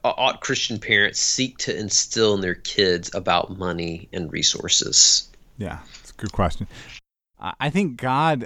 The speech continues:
Speaker 2: um, delights when we share, especially for kingdom causes. Uh, I think that is one, uh, a kind of truth that Christian parents should seek to instill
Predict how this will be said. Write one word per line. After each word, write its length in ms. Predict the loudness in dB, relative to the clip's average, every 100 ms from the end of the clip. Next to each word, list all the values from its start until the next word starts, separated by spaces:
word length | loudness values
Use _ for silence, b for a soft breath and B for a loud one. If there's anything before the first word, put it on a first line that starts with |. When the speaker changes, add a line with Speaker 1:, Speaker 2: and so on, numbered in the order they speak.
| -4
Speaker 2:
um, 360 | -4 -2 -4 -10 _ _ _ -8
delights 720 | -4 -2 0 0 0 -2 -8 -4
when 240 | -2 0
we 100 | -2
share, 580 | -6 -12 -6 -2 0 -2
especially 640 | -6 -10 -6 -4 -2 -2
for 180 | 0 0
kingdom 400 | 8 12 12 12
causes. 640 | 10 10 10 8 8 4 B B B -2
Uh, 140 | 0 4
I 120 | 8
think 220 | 8 8
that 200 | 8 8
is 200 | 8 6
one, 360 | 6 8 8 4 -2
uh, 300 | -2 -2 -4 -10 -12
a 80 |
kind 260 | -6 0 2
of 80 | 2
truth 320 | 0 -2 0
that 160 | -4 -4
Christian 400 | -6 -2 0 2
parents 380 | 2 0 0
should 140 | -6 -8
seek 380 | -2 0 0 2
to 160 | 4
instill 640 | 4 2 -2 2 4 4